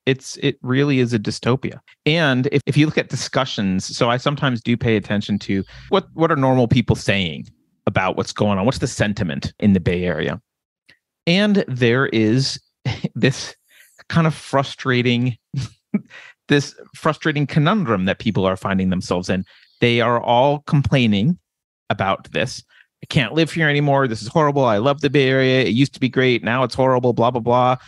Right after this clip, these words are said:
My catalytic converter is getting stolen. My neighbor was mugged. They stole the, this guy's car yesterday," blah, blah, blah, like, all that kind of stuff going on. And yet,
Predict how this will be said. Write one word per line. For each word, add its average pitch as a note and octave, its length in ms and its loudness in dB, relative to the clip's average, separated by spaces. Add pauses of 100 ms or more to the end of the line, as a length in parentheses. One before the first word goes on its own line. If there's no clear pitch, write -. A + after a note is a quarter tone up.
(220)
My B2 120 2
catalytic C3+ 480 0
converter C3+ 400 0
is C3 100 -4
getting C3 220 0
stolen. C3+ 460 2
My C3 120 2
neighbor A#2+ 360 0
was C3 200 0
mugged. B2 340 2
They A#2+ 80 0
stole B2+ 300 0
the, B2+ 220 -4
this C#3 160 -4
guy's B2+ 240 -2
car C3 280 0
yesterday," B2 600 0
blah, A2+ 220 0
blah, C3 100 -2
blah, B2 220 2
like, A2 140 -2
all B2 120 4
that C#3 120 -2
kind C#3 140 -2
of C3 40 0
stuff - 220 -4
going A#2 180 2
on. G2+ 200 -2 (300)
And C#3 140 2
yet, F3+ 460 0